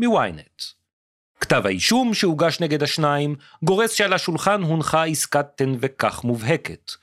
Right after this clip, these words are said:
מוזס יוריד את מפלס העוינות כלפי נתניהו בכלי התקשורת של קבוצת ידיעות אחרונות, וישתול בעיתון כותבים מטעמו.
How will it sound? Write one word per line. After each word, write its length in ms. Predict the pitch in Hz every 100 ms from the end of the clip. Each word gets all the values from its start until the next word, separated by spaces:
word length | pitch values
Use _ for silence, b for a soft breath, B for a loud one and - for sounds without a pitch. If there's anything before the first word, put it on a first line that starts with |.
| _ _ _
מוזס 500 | 123 165 190 135 -
יוריד 300 | 135 127 165
את 120 | 139 127
מפלס 360 | - 131 120
העוינות 320 | 127 120 143
כלפי 300 | - 120 127
נתניהו 460 | 117 110 113 127 120
בכלי 240 | 107 131
התקשורת 500 | 123 - - 135 117
של 120 | 120 98
קבוצת 400 | 110 113 120 113
ידיעות 300 | 98 104 107
אחרונות, 640 | - 104 127 196 190 - B B
וישתול 460 | 196 202 - 202 170
בעיתון 460 | 127 117 104 151 120
כותבים 360 | 117 - 131 117
מטעמו. 720 | 98 104 92 143 233 233